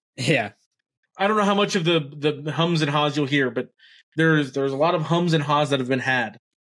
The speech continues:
Speaker 1: Yeah, quite a few. Uh, my brain is, like, fried. Um,
Speaker 2: I think that's a go-, a good place to wrap up. We hit Hall of Fame, we hit all that stuff.
Speaker 1: Yep, and we're just
Speaker 2: If
Speaker 1: about at an, at an hour. So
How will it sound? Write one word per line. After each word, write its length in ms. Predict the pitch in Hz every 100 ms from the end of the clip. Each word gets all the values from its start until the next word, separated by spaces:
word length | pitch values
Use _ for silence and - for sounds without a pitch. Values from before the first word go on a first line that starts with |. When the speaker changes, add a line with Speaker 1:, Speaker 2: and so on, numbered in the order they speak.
| _ _ _ _
Speaker 1:
Yeah, 280 | 113 101 104 - -
quite 240 | 127 127
a 40 | 123
few. 380 | - 110 98 - _ _
Uh, 240 | 113 113 107
my 160 | 110 110
brain 380 | 127 131 123
is, 180 | 117 110
like, 380 | 107 101 92 - - _ _ _ _ _ - - - _ -
fried. 680 | - 139 123 113 101 101 - _ _ _ _ _
Um, 340 | 110 104 104 104
Speaker 2:
I 120 | 156
think 220 | 156 143
that's 220 | 139 131 -
a 60 |
go-, 160 | 123 117
a 140 | 127
good 220 | 135 131 123
place 260 | 127 123
to 60 | -
wrap 260 | 117 107 -
up. 180 | 107 - -
We 80 |
hit 140 | 131 139
Hall 180 | 127 127
of 40 | 123
Fame, 320 | 120 120 113
we 60 | 120
hit 140 | 120
all 120 | 113
that 180 | 113 107
stuff. 360 | - 120 120 - _ _ -
Speaker 1:
Yep, 260 | 110 104 -
and 140 | 117
we're 180 | 113 107 -
just 240 | - 156 160
Speaker 2:
If 40 | 165
Speaker 1:
about 220 | 156 151
at 160 | 143 143
an, 160 | 135 131
at 160 | 139 143
an 120 | 147
hour. 280 | 127 104 104
So 340 | - 151 143